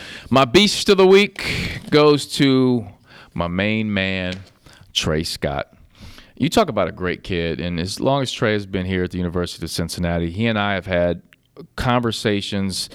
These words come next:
after conversations at practice, games. He's always been the same person. Um, very positive attitude,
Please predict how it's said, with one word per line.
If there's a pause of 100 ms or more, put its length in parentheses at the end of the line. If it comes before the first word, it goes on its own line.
(220)
after
conversations
at
practice,
games. (220)
He's (100)
always
been
the
same
person. (720)
Um,
very
positive
attitude,